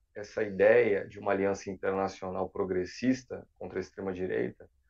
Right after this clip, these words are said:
numa reunião que terá na próxima segunda-feira, dia trinta de janeiro, aqui em Brasília, com o primeiro-ministro alemão, Olaf Scholz. Olaf Scholz visitará Lula aqui no Palácio do Planalto.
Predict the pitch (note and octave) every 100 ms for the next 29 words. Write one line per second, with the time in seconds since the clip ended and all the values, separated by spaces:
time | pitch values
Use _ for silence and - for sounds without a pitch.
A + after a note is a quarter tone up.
0 | _ _ _ _ A#2 A#2+ C3+ C#3 C3+ D3
1 | C#3+ A2+ B2 C3+ - - F3+ C3 A#2+ C3
2 | A2 G#2 - G#2 - G#2 G#2+ A2+ A2+ -
3 | A2 B2+ C3 G2+ - - G2 G2 F#2 G#2+
4 | G#2 G2 - G#2 A2 A#2+ G2+ G2+ A2+ C3
5 | C3+ - _ _ - G2+ G#2 G2+ G2+ G2
6 | G2 G2 G2 - G2 F#2+ F#2 F#2 A2+ C#3
7 | - G2 F#2+ - - - - - - -
8 | - _ _ _ _ _ _ - G2+ -
9 | - G#2 G2+ G2 A2+ A#2 G#2 F#2+ A#2 A2+
10 | G2 B2+ G#2+ - - G#2+ A#2 - F#2 F#2
11 | - G2+ B2+ G#2 G#2 B2